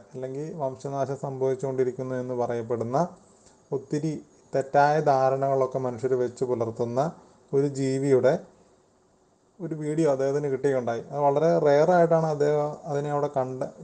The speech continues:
കണ്ടത് എന്നാണ് പറഞ്ഞത്. അപ്പോൾ അങ്ങനെ കോമൺ ആയിട്ട് കാണാറില്ലാത്ത ഈ ഒരു ജീവിയുടെ, ഒരു പക്ഷിയാണ്. അതിൻ്റെ, ഏഹ്, ഡീറ്റെയിൽസ് അദ്ദേഹം just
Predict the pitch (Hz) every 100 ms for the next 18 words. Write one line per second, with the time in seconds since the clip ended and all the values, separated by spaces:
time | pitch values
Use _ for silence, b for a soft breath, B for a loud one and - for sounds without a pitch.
0 | 165 135 135 135 151 160 143 135 131 123
1 | 113 117 127 165 - b b b b -
2 | 143 160 156 165 170 160 160 165 170 165
3 | 156 147 156 160 147 143 143 143 151 147
4 | 143 139 127 127 123 127 120 120 131 131
5 | 135 - 165 143 127 143 131 131 131 160
6 | 165 B B B B _ _ 139 131 123
7 | 120 139 147 135 135 139 131 - -